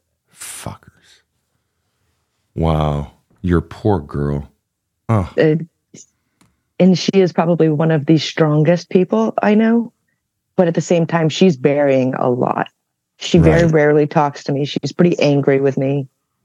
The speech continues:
Speaker 1: Yeah.
Speaker 2: because of a lot of the stuff that she endured.
Speaker 1: And, and this actually brings me to the one question I've been itching to ask you from the very beginning. And it's simply this.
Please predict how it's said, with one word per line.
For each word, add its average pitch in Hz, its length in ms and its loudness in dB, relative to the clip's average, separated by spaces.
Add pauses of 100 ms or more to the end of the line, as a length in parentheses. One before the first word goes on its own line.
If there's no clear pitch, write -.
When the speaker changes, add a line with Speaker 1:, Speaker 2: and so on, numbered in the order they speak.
Speaker 1:
Yeah. 85 200 -2 (220)
Speaker 2:
because 151 340 0 (280)
of 143 200 0 (140)
a - 80 0
lot 151 160 2
of 147 60 -2
the 147 80 -2
stuff - 260 -6
that 151 160 -2
she - 180 0
endured. 135 600 -2 (880)
Speaker 1:
And, 147 320 2
and 151 160 2
this 175 200 2
actually 147 340 -2
brings 110 420 0
me 98 160 2
to 95 520 0
the 98 120 2
one 110 320 2
question 92 420 -4
I've 80 200 -2
been 87 280 0
itching 101 380 0
to 90 120 -2
ask 82 380 -2
you 76 180 0 (380)
from 95 200 2
the 85 80 2
very 104 280 2
beginning. 73 540 -4 (440)
And 107 140 4
it's 92 120 0
simply 104 520 0
this. 87 460 0